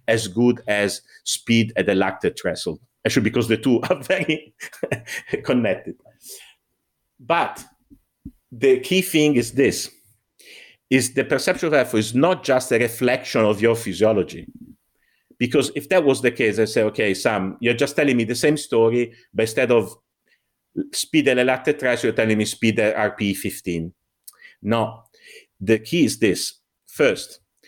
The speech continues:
when you're pacing yourself, you don't have a lac-, lactameter <laughs> in your head.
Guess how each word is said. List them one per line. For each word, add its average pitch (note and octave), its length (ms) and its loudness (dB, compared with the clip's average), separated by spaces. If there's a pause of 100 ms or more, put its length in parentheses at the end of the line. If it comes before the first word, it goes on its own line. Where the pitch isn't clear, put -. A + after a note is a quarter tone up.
(160)
when C3+ 220 2
you're C#3+ 100 4
pacing F3+ 400 0
yourself, G2+ 640 0 (120)
you A2 100 -2
don't A#2+ 140 2
have C3+ 180 0
a A2+ 60 2
lac-, A2 380 -4
lactameter G#2+ 960 0 (360)
<laughs> - 400 -4
in A#2+ 160 2
your G#2+ 160 4
head. F#2+ 400 -4